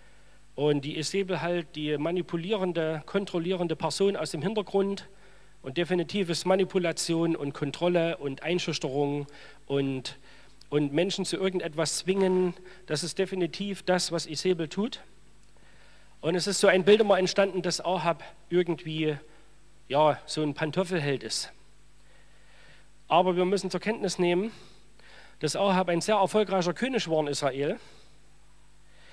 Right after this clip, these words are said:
Und mal so ganz spontan in die Runde gefragt,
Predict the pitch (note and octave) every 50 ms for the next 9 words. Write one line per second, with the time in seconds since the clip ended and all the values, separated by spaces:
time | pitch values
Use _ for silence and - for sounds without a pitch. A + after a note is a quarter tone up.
0 | - - - - - - - - - - - - D#3+ E3 E3 E3+ E3+ E3+ E3 E3
1 | D#3 - - - - - - - - - - - - - - - - - - -
2 | - - - C#3 D3 D3 C#3+ E3 D3 F3+ F#3 G3+ - - - F#3+ F#3 F3+ E3+ F#3+
3 | G#3 G#3 F3+ F3+ D#3+ E3 D#3 F#3+ A#3+ A#3+ A3 F3 F3 E3+ - - D#3+ F3 G3+ A3
4 | - - -